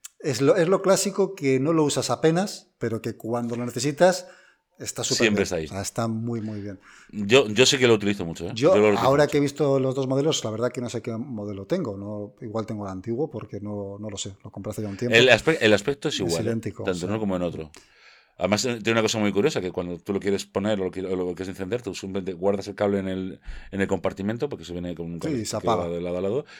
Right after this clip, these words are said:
Speaker 2: y se apaga. Y lo, para encenderlo, lo quitas. O sea, es que es súper sencillo. Entra en la palma de la mano, pesará un kilo, no sé cuánto puede llegar a
Speaker 1: No,
Speaker 2: pesar, ¿eh?
Speaker 1: no creo que, mira, medio kilo, mira, cuaren-, cuatrocientos ochenta
Speaker 2: ¿Me-, medio
Speaker 1: gramos,
Speaker 2: kilo?
Speaker 1: medio kilo.
Speaker 2: Me, me
Speaker 1: No
Speaker 2: venía
Speaker 1: llega,
Speaker 2: arriba.
Speaker 1: no llega a medio kilo.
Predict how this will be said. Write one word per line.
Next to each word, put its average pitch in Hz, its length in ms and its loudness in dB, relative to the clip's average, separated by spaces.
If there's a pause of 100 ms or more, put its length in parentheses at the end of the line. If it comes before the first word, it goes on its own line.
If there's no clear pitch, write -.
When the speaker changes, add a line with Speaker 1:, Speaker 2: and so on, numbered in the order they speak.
Speaker 2:
y 151 80 -6
se 135 120 -4
apaga. 80 320 -2
Y 85 40 -6
lo, 87 140 -4
para 95 140 2
encenderlo, 107 360 0
lo 104 140 -2
quitas. 87 320 -10
O 78 60 -18
sea, 90 160 -12
es 98 60 -12
que 127 80 -4
es 117 40 -6
súper 123 180 -4
sencillo. 98 380 -10 (320)
Entra 143 320 6
en 131 60 4
la 110 100 6
palma 131 240 4
de 107 80 6
la 98 80 4
mano, 92 260 0
pesará 95 380 -2
un 107 160 0
kilo, 107 320 0
no 92 80 -8
sé - 120 -8
cuánto 95 200 -8
puede 90 140 -4
llegar 90 180 0
a 135 40 2
Speaker 1:
No, - 20 4
Speaker 2:
pesar, 107 420 4
¿eh? - 0 -
Speaker 1:
no 107 80 -2
creo 107 200 -4
que, 135 60 -4
mira, 139 140 -4
medio 156 320 6
kilo, 101 240 -8
mira, 104 160 -6
cuaren-, 113 320 -4
cuatrocientos 139 440 0
ochenta 123 260 2
Speaker 2:
¿Me-, 143 60 4
medio 156 100 4
Speaker 1:
gramos, 190 100 -2
Speaker 2:
kilo? 143 160 -2
Speaker 1:
medio 110 220 -4
kilo. 107 200 -12 (220)
Speaker 2:
Me, 98 240 -4
me 101 160 0
Speaker 1:
No 143 80 6
Speaker 2:
venía 110 180 6
Speaker 1:
llega, 92 120 4
Speaker 2:
arriba. 82 260 -6
Speaker 1:
no 107 100 -10
llega 107 180 -6
a - 20 -8
medio 101 240 -8
kilo. 98 240 -14